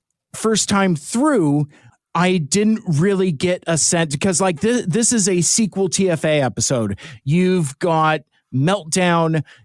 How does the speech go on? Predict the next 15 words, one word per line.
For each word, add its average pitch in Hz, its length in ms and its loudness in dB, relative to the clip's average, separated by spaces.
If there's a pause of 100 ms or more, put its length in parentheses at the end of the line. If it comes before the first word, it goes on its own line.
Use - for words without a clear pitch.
(100)
you've 160 440 0
got 151 640 0 (360)
the, 214 200 -2
and, 208 160 2
and 190 200 0
actually, 202 340 2
I 170 60 4
would 175 120 0
think 190 160 -2
anytime 220 480 2
you 202 100 2
have 180 160 0
a 175 60 0
human 180 340 0
supervillain, 135 880 0